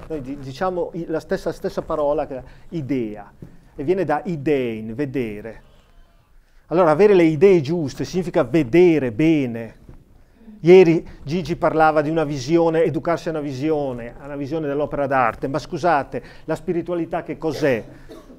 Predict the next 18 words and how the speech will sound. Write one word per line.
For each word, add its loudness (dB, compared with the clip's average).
Ricordate -2
il -2
buddismo, -8
la, 2
la, 2
la 2
prima, -2
l'ottuplice -2
sentiero. -4
Qual -2
è 0
la -6
prima -8
delle, -10
delle, -4
delle, -2
delle -6
otto? -4